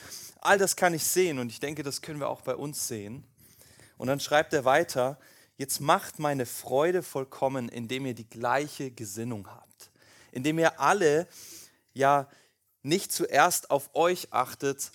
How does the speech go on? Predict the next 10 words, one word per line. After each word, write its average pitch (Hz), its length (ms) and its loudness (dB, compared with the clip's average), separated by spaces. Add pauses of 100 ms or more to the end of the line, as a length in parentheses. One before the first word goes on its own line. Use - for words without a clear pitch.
sondern 127 380 -4
den 123 220 -2
Nächsten 151 480 -4
höher 156 340 0
achtet 139 320 -6
als 127 220 -6
euch 120 160 -4
selbst. - 640 -6 (240)
Vers - 280 -8
drei. 120 400 -4